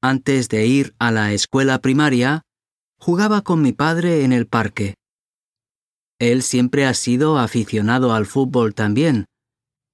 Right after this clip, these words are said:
Más tarde, yo jugaba al fútbol con mis hermanos y me sentía contento, pero de vez en cuando era un poco agresivo. Siempre me ocupaba de marcar los goles.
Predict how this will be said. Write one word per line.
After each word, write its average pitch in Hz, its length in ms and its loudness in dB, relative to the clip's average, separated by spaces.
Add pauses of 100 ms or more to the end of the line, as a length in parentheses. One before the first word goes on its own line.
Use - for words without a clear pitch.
(500)
Más 190 260 0
tarde, 180 540 0
yo 131 360 0
jugaba 120 520 0
al 113 100 0
fútbol 135 600 0
con 113 320 0
mis 110 180 -2
hermanos 143 560 0 (800)
y 170 180 0
me 165 140 0
sentía 175 400 0
contento, 113 600 0 (840)
pero 117 400 0 (160)
de 123 160 2
vez 117 200 0
en 127 120 2
cuando 139 720 0
era 139 240 0
un 117 160 0
poco 123 280 0
agresivo. 110 600 0 (1200)
Siempre 240 400 0
me 202 120 4
ocupaba 214 580 2
de 170 120 2
marcar 156 680 0
los 139 260 2
goles. 113 640 -2